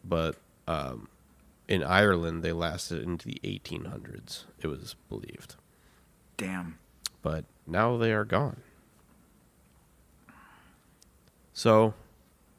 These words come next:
Speaker 1: when you think of it like that, being a, you know, thirteenth, fourteenth,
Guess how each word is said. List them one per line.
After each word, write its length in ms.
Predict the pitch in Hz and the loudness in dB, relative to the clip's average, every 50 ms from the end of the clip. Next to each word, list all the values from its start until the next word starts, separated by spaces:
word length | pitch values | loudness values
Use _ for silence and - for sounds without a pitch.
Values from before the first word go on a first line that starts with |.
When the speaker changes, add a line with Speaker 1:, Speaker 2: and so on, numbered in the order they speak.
| _ _ _ _ _ _ _ - | _ _ _ _ _ _ _ -2
Speaker 1:
when 160 | - 110 123 | 0 2 4
you 80 | 127 123 | 4 4
think 220 | - - 185 180 | 2 2 0 0
of 60 | 190 160 | 2 2
it 60 | 135 | 4
like 220 | 117 101 90 90 | 4 4 4 4
that, 400 | 92 98 92 82 87 87 - - _ _ _ _ _ _ _ - - | 4 4 4 4 0 -4 -6 -10 _ _ _ _ _ _ _ -6 2
being 420 | - 131 113 107 104 98 - - - - - | 4 6 6 6 4 2 -2 -8 -12 -6 0
a, 400 | - 101 98 95 95 92 92 92 - - - _ _ - | 2 2 2 2 0 0 -2 -6 -8 -12 -20 _ _ -10
you 100 | - 101 | -8 -8
know, 140 | 85 73 90 | -6 -6 -8
thirteenth, 640 | 92 - - - 107 95 - - - 92 90 90 - | -10 -8 -2 0 0 0 0 0 0 0 0 0 -2
fourteenth, 720 | - - - 92 87 - - - 87 90 87 82 - - | -4 0 2 2 2 2 0 -2 -2 0 -2 -4 -10 -20